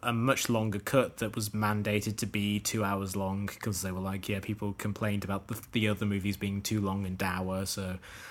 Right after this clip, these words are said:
they had to cut it down, and it, it, the, the jumps in tone and place and plot are all, like, bizarre as a result. Then, you know, there's just that, that general sense of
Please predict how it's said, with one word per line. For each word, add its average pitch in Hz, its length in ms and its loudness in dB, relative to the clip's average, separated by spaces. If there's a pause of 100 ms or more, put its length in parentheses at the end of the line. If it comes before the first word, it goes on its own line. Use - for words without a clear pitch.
(160)
they - 80 2
had 101 120 2
to - 60 -2
cut 120 160 2
it 107 120 2
down, 104 520 2
and 101 200 -2 (360)
it, 123 60 -4 (140)
it, - 460 -8
the, 123 120 2
the 117 180 0
jumps 120 680 6 (100)
in 104 380 2 (880)
tone 175 360 10
and 117 160 4
place 147 380 4
and 104 140 -2
plot 120 340 6
are 113 140 2
all, 104 320 2 (280)
like, 107 280 0
bizarre 104 480 2
as 101 100 0
a 107 80 2
result. 101 460 0 (300)
Then, 107 420 2 (100)
you 120 80 2
know, 107 140 2
there's 104 160 2
just 101 220 -2
that, 101 240 0
that 98 280 -4
general 98 400 -2
sense 98 420 2
of 95 300 -6